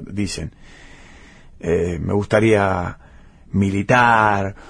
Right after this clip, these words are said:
o me gustaría tener fe en algún, en algo, en algo, en alguna religión, no sé, pers-, me cuesta mucho pertenecer a colectivos en ese sentido. De hecho, ni siquiera en la actuación. Yo no me considero ni de teatro, ni de cine, ni de televisión.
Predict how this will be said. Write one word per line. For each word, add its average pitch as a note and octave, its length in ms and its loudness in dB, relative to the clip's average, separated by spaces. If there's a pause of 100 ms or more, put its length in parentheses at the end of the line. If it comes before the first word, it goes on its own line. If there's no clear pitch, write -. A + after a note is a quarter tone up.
(120)
o G2+ 120 -2
me G2+ 120 -2
gustaría G#2 680 0
tener A2 280 0
fe A#2 200 0
en A2 80 0
algún, D3 360 4
en B2+ 80 -2
algo, - 220 -2
en A#2+ 280 0
algo, B2 600 4
en A2+ 60 -4
alguna B2+ 240 2
religión, A2+ 640 4
no A#2 80 -2
sé, A#2+ 160 -2
pers-, - 220 -8 (600)
me C3 180 4
cuesta D3 280 2
mucho D3 280 2
pertenecer A2+ 500 -2
a A#2 60 0
colectivos G#2 580 -4
en F#2+ 80 -6
ese F#2+ 80 -6
sentido. F#2+ 260 -6
De A#2+ 100 4
hecho, C3+ 200 4
ni A#2 100 2
siquiera A#2 280 2
en A#2 40 6
la A2+ 60 4
actuación. G#2 520 0
Yo A#2 160 -4
no A2+ 80 -4
me A2 100 -4
considero G#2+ 340 -4
ni G#2+ 80 -2
de G#2 140 0
teatro, A2+ 380 2
ni G#2 120 -2
de G2 100 -2
cine, G#2 300 -2
ni F#2+ 120 -4
de F#2+ 80 -6
televisión. G2+ 760 -2